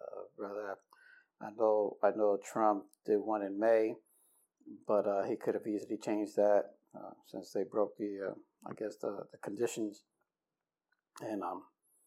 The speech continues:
so, however, in response to the Taliban's current attack, Biden ordered six thousand U S troops back to Afghanistan to assist the evacuations after bringing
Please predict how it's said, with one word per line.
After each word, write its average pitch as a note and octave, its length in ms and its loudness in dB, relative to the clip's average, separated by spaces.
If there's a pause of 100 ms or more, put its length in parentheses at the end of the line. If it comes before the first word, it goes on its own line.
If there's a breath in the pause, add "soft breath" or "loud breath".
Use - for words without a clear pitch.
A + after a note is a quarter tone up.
(440)
so, A2 420 6
however, C3+ 320 12
in G#2+ 80 4
response A#2 480 6
to C#3+ 80 6
the B2 120 8
Taliban's A#2+ 520 8
current C3+ 260 6
attack, C3+ 380 12 (280)
Biden B2+ 360 10
ordered A2+ 320 8
six - 220 -2
thousand B2 580 10 (100)
U A#2+ 160 6
S - 180 6
troops B2 300 0
back A2 220 6
to A#2 80 6
Afghanistan A2 640 0 (140)
to G2+ 100 0
assist G#2 340 -2
the G#2 80 -4
evacuations A2 800 2
after - 240 0
bringing A2+ 480 -6